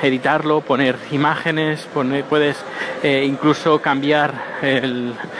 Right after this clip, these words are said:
cómo quieres que se vea, cómo quieres que se visualice, pasarlo a,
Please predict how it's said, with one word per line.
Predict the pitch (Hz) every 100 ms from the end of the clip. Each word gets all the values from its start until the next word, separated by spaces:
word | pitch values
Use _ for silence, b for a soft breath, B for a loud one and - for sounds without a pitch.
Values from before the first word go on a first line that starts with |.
| B B B
cómo | - 139
quieres | - 147 -
que | 147
se | -
vea, | 143 156 156 151
cómo | 143 135
quieres | 139 135 143
que | 143
se | -
visualice, | 131 - 135 156 165 - B B
pasarlo | 160 139 160 160 151 147 143
a, | 131 131 127